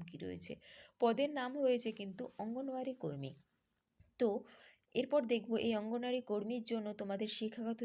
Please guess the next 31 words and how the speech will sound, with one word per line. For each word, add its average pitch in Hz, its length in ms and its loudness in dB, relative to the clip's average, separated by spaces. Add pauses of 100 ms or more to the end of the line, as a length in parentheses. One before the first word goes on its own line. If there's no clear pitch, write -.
(120)
যোগ্যতা 196 380 -4
কী 220 160 -4
লাগবে। 175 340 -4
এখানে 180 260 -4
শিক্ষাগত 233 520 -4
যোগ্যতা 240 440 0
চেয়েছে 220 420 -2
দেখো, 196 280 0 (460)
সরকার 254 460 2
স্বীকৃত 240 560 -2 (100)
যে 233 220 2
কোনো 240 280 -4
বোর্ড 220 340 2
থেকে 214 300 -2
ন্যূনতম 208 540 -4
দশম 220 420 8
শ্রেণী 254 280 0
উত্তীর্ণ 226 560 -2
হতে 254 280 0
হবে। 240 240 2 (440)
মনে 220 240 2
রাখতে 240 320 2
হবে 233 280 4 (120)
যে, 190 200 0 (1300)
যে 214 280 2
সকল 285 360 0
সহায়িকা 214 640 2 (300)
উনিশে 254 460 -2
সেপ্টেম্বর 202 680 0 (140)
দু 214 120 0
হাজার 226 300 -2